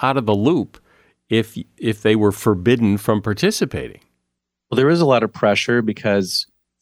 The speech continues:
Speaker 2: friends are talking about the videos that they're watching and influencers that they're following. So, so there is a pressure, and it makes it a lot of times challenging, 'cause remember, teens and children don't have the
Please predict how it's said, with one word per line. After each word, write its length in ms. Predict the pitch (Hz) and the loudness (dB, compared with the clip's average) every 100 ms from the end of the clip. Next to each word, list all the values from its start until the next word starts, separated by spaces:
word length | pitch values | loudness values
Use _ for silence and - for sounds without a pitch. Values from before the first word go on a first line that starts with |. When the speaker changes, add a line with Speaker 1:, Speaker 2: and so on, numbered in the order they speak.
| _ | _
Speaker 2:
friends 420 | 110 110 113 113 | 0 2 2 2
are 180 | 104 98 | 2 0
talking 480 | - 98 92 - 101 | -2 -4 -4 -4 -4
about 400 | 98 104 104 104 | 0 0 0 -2
the 80 | 95 | -6
videos 580 | 98 104 107 107 104 98 | -4 -2 -2 0 -2 -2
that 160 | 95 | -2
they're 140 | 98 92 | -2 0
watching 680 | 90 92 - 110 104 104 | 0 -2 -4 -4 -2 -2
and 180 | 87 82 - _ - | -4 -6 -12 _ -4
influencers 760 | 110 110 110 104 98 - 101 95 | -2 -2 0 2 2 2 0 2
that 160 | 95 | 0
they're 120 | 92 85 | 0 -2
following. 640 | - 90 95 101 104 107 | 0 0 2 0 0 -2
So, 460 | - 98 90 90 87 | -2 -2 -2 -2 -4
so 200 | 107 95 | -4 -2
there 180 | 98 | 0
is 100 | 127 | 0
a 80 | 123 | -2
pressure, 600 | - 98 87 - 98 104 - _ _ _ _ _ - | -4 -4 -4 -4 -4 -4 -8 _ _ _ _ _ -4
and 640 | 95 95 92 90 92 90 | 0 2 2 2 0 -2
it 260 | - 104 95 95 _ _ _ _ _ | -2 -2 -2 -8 _ _ _ _ _
makes 340 | 107 107 104 120 | 0 0 0 -2
it 160 | 110 _ _ - | -2 _ _ -2
a 40 | |
lot 160 | 98 104 | 0 0
of 80 | 104 | 0
times 260 | 117 110 | -2 -2
challenging, 460 | - 113 135 117 90 | -2 0 0 0 -2
'cause 180 | 107 95 | -2 0
remember, 460 | 107 127 104 98 - _ _ _ | 0 2 2 0 -6 _ _ _
teens 420 | - 120 131 131 | -4 0 0 0
and 120 | 117 104 | -2 -2
children 420 | 120 131 110 95 | -2 0 0 0
don't 220 | 104 104 | -2 -2
have 580 | 90 101 110 113 101 - _ _ _ | -4 -4 -2 -2 -4 -12 _ _ _
the 460 | 95 95 90 87 | -6 -2 -2 -4